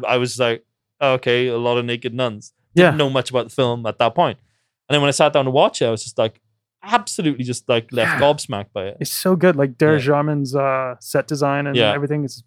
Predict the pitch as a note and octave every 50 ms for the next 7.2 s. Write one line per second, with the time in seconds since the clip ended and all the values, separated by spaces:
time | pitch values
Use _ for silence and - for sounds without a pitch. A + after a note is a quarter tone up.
0 | B2+ A2 C3+ C3+ C3+ C#3 C#3 C3+ - D3 C#3 C#3 C3+ C3 B2+ A#2 A#2 G#2+ - -
1 | G#2 F#2+ F#2+ G2+ G2+ G2+ G2 G2 - - - - - - F#3+ G#3 F#3 D#3+ - -
2 | - E3 D3 D3 D#3+ E3 - _ - _ _ - - D3 D3+ C#3 - D3+ C3+ C3+
3 | C3 C3 B2 B2 D3 C3+ C3+ C#3+ C#3 - _ _ _ _ _ - B2 A#2+ A#2+ B2
4 | C3+ C#3 C#3 C#3 C#3+ C#3 B2 A2 - - - - - E3 D#3+ A2+ A2+ C#3 C#3+ C3+
5 | - A#2+ G#2+ - C3+ B2 B2 C3 C3 B2+ B2+ C3+ C#3 C#3 C#3 C3+ C3+ C#3 D3 -
6 | _ _ _ _ _ _ _ _ _ _ _ - E3 D3 A#2+ - - _ _ F#3+
7 | - - -